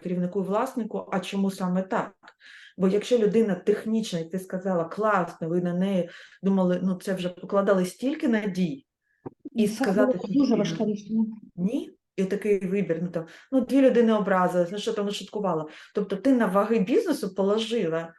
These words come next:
Speaker 1: умовно, да, там, г-, гумор, нездоровий гумор і технічні здібності, і можливість дати команді,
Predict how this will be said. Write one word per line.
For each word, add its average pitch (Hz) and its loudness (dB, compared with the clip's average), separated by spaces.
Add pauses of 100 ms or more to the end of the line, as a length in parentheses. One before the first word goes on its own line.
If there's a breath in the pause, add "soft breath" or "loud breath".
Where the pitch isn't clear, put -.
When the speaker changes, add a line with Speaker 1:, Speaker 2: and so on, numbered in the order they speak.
Speaker 1:
умовно, 214 6
да, 185 0
там, 175 -6 (300 loud breath)
г-, 202 -4
гумор, 226 8
нездоровий 240 6
гумор 285 0
і 196 -4
технічні 220 -4
здібності, 226 -6
і 180 -2
можливість 180 -4
дати 202 -2
команді, 180 -4